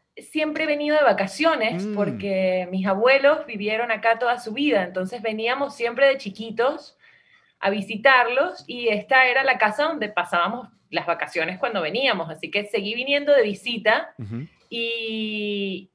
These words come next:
Speaker 1: y cuando me vine a vivir, realmente yo me vine primero una temporada a visitar a mi familia y me fui quedando y, y esta no era mi habitación, <laughs> yo estaba en otra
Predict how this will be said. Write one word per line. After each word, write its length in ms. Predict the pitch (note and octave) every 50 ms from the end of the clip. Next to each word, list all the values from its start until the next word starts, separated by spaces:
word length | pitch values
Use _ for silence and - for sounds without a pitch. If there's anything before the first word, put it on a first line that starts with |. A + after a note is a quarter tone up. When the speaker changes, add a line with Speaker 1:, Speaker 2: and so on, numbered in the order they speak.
| _ _
Speaker 1:
y 160 | - A3 G#3+
cuando 540 | A3+ G#3+ A3 G#3+ G#3+ G#3 G#3 G#3+ G#3+ G3+ G3+
me 200 | G#3 G#3 G#3 G3
vine 360 | F#3+ G3+ B3 C#4 C#4+ D#4 E4+
a 80 | F#4+
vivir, 420 | E4+ C4+ A3+ A3 A3 A#3+ B3+ D4 D4
realmente 480 | D4 C#4 B3 A#3+ B3 C4+ C#4+ D4 D4+
yo 100 | D4+ D4
me 120 | C#4+ C#4+ C4+
vine 180 | C#4+ D4 D4+
primero 300 | D#4 D4+ A#3 A3 G#3+ A3+
una 160 | B3+ C#4+ D4 C#4+
temporada 500 | C4 A3+ G3 G#3 G#3 G#3 G#3 G#3 A3 A#3+
a 40 |
visitar 360 | C4 D4 D4 - G3+ G#3+ G#3 G#3
a 80 | A3
mi 80 | B3 C#4+
familia 720 | - - F#3 F#3+ G#3 G#3+ G#3+ G#3 G3+ G#3 A3 B3 C#4+ - _ _ _ _ _ _ _ _
y 80 | - A3+
me 160 | A3 G#3+ G3+
fui 220 | - - C#4+ C#4+
quedando 720 | C#4+ D4+ D4+ D#4 D4+ C#4 A#3+ A3+ G#3 F#3 F#3 G3+ C#4 D4+ - G#3 - - _ _ _ _ _ _
y, 500 | - A#3 A#3 A#3 A3+ A#3 A#3 A3+ A3 G#3+ - G3
y 80 | A3
esta 180 | A3 A3 A3+ B3
no 80 | A#3+ B3+
era 200 | C4+ C#4+ D4 C#4
mi 80 | B3+
habitación, 720 | A#3+ A#3 A#3 A3 A#3+ C4 C4 - - F4 E4+ C4+ C4+ D4+ D4 D4 -
<laughs> 100 | B3 A3
yo 140 | G3+ B3+ -
estaba 400 | F#3+ - - B3+ A#3+ A#3+ B3 C4
en 140 | C4 C4+
otra 520 | C#4+ C#4+ C#4 - - A#3+ B3 D4+ D#4 D#4